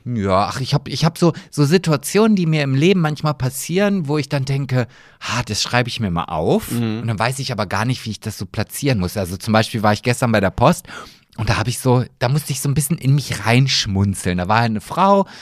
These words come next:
Speaker 1: und, und, äh, die war mit ihrem Mann da und das war halt so dieses klassische Schubladen-Klischeebild. Der Mann hatte eigentlich jetzt gar keine richtige Lust,
Speaker 2: In
Speaker 1: noch
Speaker 2: der
Speaker 1: da
Speaker 2: Post shoppen zu gehen.
Speaker 1: Nee, da ist ja auch noch so ein Schreibwarengeschäft mit drin.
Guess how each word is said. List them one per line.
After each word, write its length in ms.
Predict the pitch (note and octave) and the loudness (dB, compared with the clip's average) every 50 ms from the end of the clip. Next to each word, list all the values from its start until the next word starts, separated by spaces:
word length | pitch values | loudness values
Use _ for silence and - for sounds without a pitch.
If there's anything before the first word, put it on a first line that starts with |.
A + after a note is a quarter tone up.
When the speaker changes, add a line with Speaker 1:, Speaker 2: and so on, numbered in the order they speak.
| - - - - - | -20 -20 -20 -14 -6
Speaker 1:
und, 220 | - B2+ B2 - | -4 -4 -2 -2
und, 160 | A2+ A#2+ A#2 | -2 -4 -4
äh, 220 | - A2+ A#2 A2+ G2 | -2 -2 -4 -4 -6
die 300 | - A2 A#2 G#2+ A#2 G#2+ | -8 -10 -8 -6 -4 0
war 100 | A#2+ A2 | 2 2
mit 160 | G#2+ G#2+ - - | 2 2 0 0
ihrem 160 | G2+ G2+ A2 | -2 0 2
Mann 220 | C#3+ E3+ F3+ F3 | 2 2 2 2
da 240 | E3 D#3 D3+ D3 C#3 | 2 2 2 2 2
und 180 | B2+ A#2+ G#2 - | 0 -2 -2 -4
das 180 | G#2+ - - | -6 -4 0
war 140 | B2+ B2 A#2+ | 2 2 4
halt 160 | A#2+ A2+ G#2 | 2 0 -2
so 80 | A2+ G#2+ | -4 -6
dieses 320 | G2+ G#2+ G2 G2+ G2 - | -6 -6 -8 -8 -10 -6
klassische 560 | - D#3 D#3+ D#3 - - C3 - - C3 B2 | -2 0 0 0 0 -2 -4 -2 0 -2 -2
Schubladen-Klischeebild. 1200 | - - - F#3 E3 E3 D3+ C#3+ C#3 C3+ C3 - - C3 A#2+ - - C#3+ C#3 C3+ A#2 C3 C3 B2+ A2+ A2 | -2 -4 -6 -6 -2 2 2 4 4 2 0 -4 -4 -6 -6 -4 0 2 2 2 2 2 0 0 0 -2
Der 80 | F#2 | 0
Mann 260 | G2 A2 A2+ A2+ G#2 | 0 0 0 0 -2
hatte 160 | G2+ - A2+ G#2+ | -2 -2 -2 0
eigentlich 220 | G2+ G2+ F#2+ - | 0 0 -2 -4
jetzt 160 | G2+ - - | -6 -8 -4
gar 180 | - G2+ G2+ G2 | 0 0 0 0
keine 380 | - - G2+ F#2 F#2+ F#2 - | -2 -6 -8 -6 -6 -6 -6
richtige 320 | G#2+ F#2+ - - F#2+ E2+ F#2+ | -8 -10 -10 -10 -8 -4 -2
Lust, 400 | F#2+ G#2 B2+ D#3+ E3+ - - - | 0 2 4 2 2 0 -2 -4
Speaker 2:
In 60 | C#3+ | -2
Speaker 1:
noch 60 | B2 | 0
Speaker 2:
der 100 | B2 B2+ | 0 0
Speaker 1:
da 100 | A#2+ A2 C3+ | 0 2 0
Speaker 2:
Post 220 | C3 A#2 A2+ G#2+ | 0 0 0 -2
shoppen 280 | - D3+ C#3+ D3+ D3+ C3+ | -4 -4 -4 -2 -4 -6
zu 160 | - C#3+ C3 | -4 -6 -6
gehen. 400 | B2 C3 C3+ C3+ C3+ C#3+ D3 C3+ - | -4 -4 -2 -2 0 2 0 0 0
Speaker 1:
Nee, 240 | G#2 G#2 A2 A2+ A#2 | 0 0 2 2 2
da 140 | A2+ A2 A2 | 4 2 2
ist 160 | G#2+ - - | 2 0 0
ja 80 | G#2+ | 0
auch 80 | G2+ G2 | 0 0
noch 140 | G#2+ G#2+ F#2+ | 0 -4 -4
so 100 | - G2 | -6 -8
ein 40 | F2+ | -8
Schreibwarengeschäft 840 | - - G#2+ B2 C3 C#3+ C3+ C3+ C3 B2+ A#2+ - - B2+ - - | -4 -2 -2 -2 0 -2 -4 -4 -4 -8 -8 -6 -6 -6 -6 -6
mit 180 | B2+ B2 A#2+ - | -10 -10 -10 -6
drin. 260 | A#2+ B2 B2+ C3+ C3+ | -4 -2 -2 -2 -4